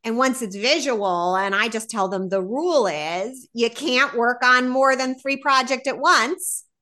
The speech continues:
And if you want to go faster, you should only work on one project at once. And it's visually there in the column. You see the boxes stacking up in the column, and people start to realize, what can they actually get done in two weeks?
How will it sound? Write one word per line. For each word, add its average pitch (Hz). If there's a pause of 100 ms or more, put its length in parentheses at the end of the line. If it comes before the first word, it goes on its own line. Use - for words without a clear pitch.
(100)
And 262
if 269
you 269
want 285
to 285
go 262
faster, 294
you 269
should 302
only 302
work 302
on 294
one 330
project 190
at 190
once. 185
And 226
it's 220
visually 320
there 262
in 240
the 233
column. 262
You 196
see 247 (200)
the 247
boxes 254
stacking 233
up 208
in 208
the 196
column, 220 (400)
and 262
people 320
start 277
to 277
realize, 214 (720)
what 220
can 302
they 453
actually 220
get 196
done 185
in 170
two 170
weeks? -